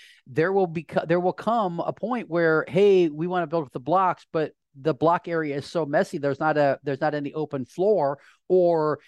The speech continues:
it's gonna be easier to find the blocks that we need if we, if we organize them."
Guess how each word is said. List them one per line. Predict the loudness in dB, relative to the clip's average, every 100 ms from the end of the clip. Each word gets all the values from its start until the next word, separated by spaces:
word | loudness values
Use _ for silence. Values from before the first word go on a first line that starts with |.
| -8
it's | -6
gonna | -2 -2
be | -2 -8 -6
easier | -6 -4 -4
to | -2
find | -2 -2 -4
the | -4
blocks | -2 -2 -4
that | -6 -4
we | -4
need | -4 -6 -8 -10
if | -8
we, | -4 -2 -4
if | -6
we | -8
organize | -4 -4 -2 -2 -2 -4 -6
them." | -6 -6